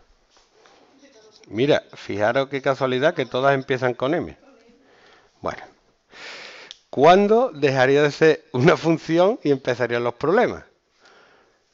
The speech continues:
Mm, cuando Eugenio conozca a Pepita y diga que también es su novia. Entonces empiezan los problemas. No es una función. ¿Por qué? Porque a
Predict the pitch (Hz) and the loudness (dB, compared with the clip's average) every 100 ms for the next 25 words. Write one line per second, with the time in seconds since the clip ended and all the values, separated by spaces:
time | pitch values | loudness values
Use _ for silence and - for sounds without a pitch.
0 | _ 98 95 95 92 92 90 85 82 82 | _ -12 -10 -8 -10 -10 -12 -12 -14 -20
1 | _ _ _ _ _ _ _ _ _ _ | _ _ _ _ _ _ _ _ _ _
2 | - _ - _ _ - 113 110 110 135 | -20 _ -20 _ _ -2 0 0 0 0
3 | 147 143 151 156 - 85 - - _ _ | 2 2 0 0 -4 -18 -18 -20 _ _
4 | 156 170 160 180 170 196 - _ _ _ | -2 -2 -4 -6 -6 -8 -10 _ _ _
5 | _ _ _ _ - - _ _ _ _ | _ _ _ _ -20 -20 _ _ _ _
6 | - 170 196 175 175 208 - _ - 131 | -2 0 2 2 2 0 -10 _ -2 0
7 | 120 117 127 120 143 202 113 78 - - | 0 0 -2 -2 2 2 0 -4 -16 -20
8 | _ - 107 - 135 170 - 120 113 131 | _ -12 -10 -6 -2 -2 -2 -6 -2 -2
9 | 123 117 110 - 95 78 67 - _ _ | -2 -4 -6 -6 -8 -8 -12 -20 _ _
10 | _ _ _ _ _ _ _ _ _ _ | _ _ _ _ _ _ _ _ _ _
11 | _ 101 107 107 110 104 101 107 104 190 | _ -6 -2 -2 -2 -2 -4 -8 -6 -4
12 | 117 - 107 - 143 113 - 117 113 - | -4 -4 -8 -4 -4 -4 -6 -6 -6 -6
13 | 120 113 | -4 -4